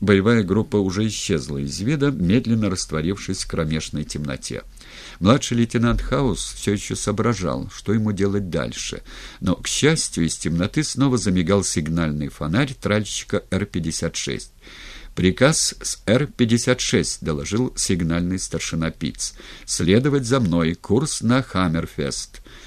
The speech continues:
Для тральщиков пятой минной флотилии операция «Восточный фронт» закончилась, а Шарнхорст и эсминцы его сопровождения в двадцать тридцать семь прошли со скоростью семнадцать узлов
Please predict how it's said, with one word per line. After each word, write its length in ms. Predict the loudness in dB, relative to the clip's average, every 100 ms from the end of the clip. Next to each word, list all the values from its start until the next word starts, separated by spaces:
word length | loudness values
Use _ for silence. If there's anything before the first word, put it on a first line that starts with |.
| -20 -20 -12 2
Для 180 | 4
тральщиков 680 | 4 2 0 -2 0 0 0
пятой 420 | 2 4 4 2 2
минной 340 | 4 4 0
флотилии 560 | 0 -2 0 -2 0 0
операция 640 | 0 0 0 0 0 0
«Восточный 600 | 0 -2 -2 -2 -6 -8
фронт» 580 | -2 0 0 -4 -12 -20 -12
закончилась, 1000 | -6 -4 0 -2 -2 -6 -6 -8 -10 -12 -16 -18 -20 -10
а 220 | -6 -4
Шарнхорст 1000 | -4 0 0 0 -4 -4 -2 -2 -4 -8 0
и 240 | 2 2
эсминцы 680 | -2 0 2 0 -2 -4 0
его 360 | 0 0 -4 -4
сопровождения 1080 | -6 -6 -6 -6 -6 -6 0 2 2 0 -2 -10 -18 -18 -12
в 120 | -2 4
двадцать 560 | 4 4 0 -2 -2
тридцать 520 | 0 0 0 -4 -6 -4
семь 380 | 2 4 2 -2 -4
прошли 400 | -2 -2 -2 -2
со 120 | 0
скоростью 520 | -2 0 0 -2 -4
семнадцать 640 | -2 0 0 0 -2 -10 -10
узлов 400 | -8 0 0